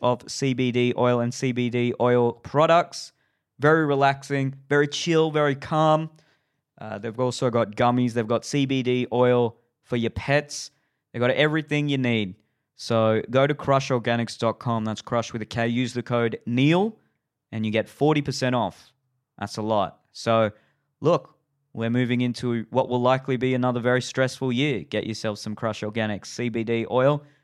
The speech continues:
We're also sponsored by Steady Freddy. Steady Freddy have a wide range of men's sexual health products. So they've got the delay spray if you suffer from premature ejaculation. You ever, you ever come early, Ali?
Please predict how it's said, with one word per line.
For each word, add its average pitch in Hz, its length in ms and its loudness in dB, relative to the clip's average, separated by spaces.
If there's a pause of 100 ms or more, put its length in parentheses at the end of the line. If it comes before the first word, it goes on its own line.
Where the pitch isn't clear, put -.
(300)
We're 123 80 -6
also 127 240 -2
sponsored 131 420 -2
by 117 400 4
Steady 123 640 0
Freddy. 139 400 2
Steady 131 300 -2
Freddy 123 280 -2
have 120 160 -6
a 123 60 -4
wide 120 340 2
range 120 480 0 (380)
of 110 180 2
men's 127 400 2
sexual 127 480 0
health 123 420 0 (400)
products. - 720 0 (440)
So - 180 -4
they've 110 100 -2
got 127 160 2
the 123 60 -2
delay 117 380 2
spray 156 320 2
if 196 100 -4
you 127 60 -4
suffer 131 320 -4
from 113 180 -6
premature 139 500 -2
ejaculation. 131 760 -2
You 156 80 2
ever, 156 140 0
you 151 120 0
ever 156 140 0
come 147 200 -4
early, 160 280 -2
Ali? 160 340 -2